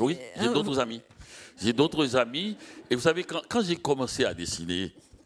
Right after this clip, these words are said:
Speaker 1: et naturellement, une grande partie des écrivains se sont dit, «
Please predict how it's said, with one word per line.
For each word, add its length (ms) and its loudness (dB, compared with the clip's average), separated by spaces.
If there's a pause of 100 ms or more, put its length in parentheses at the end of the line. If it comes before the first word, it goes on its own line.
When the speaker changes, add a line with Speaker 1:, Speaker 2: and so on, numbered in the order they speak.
(260)
Speaker 1:
et 680 -8
naturellement, 600 -2
une 120 -10
grande 260 -10
partie 420 -6
des 220 -10
écrivains 420 -4
se 140 -8
sont 220 -8
dit, « 280 -4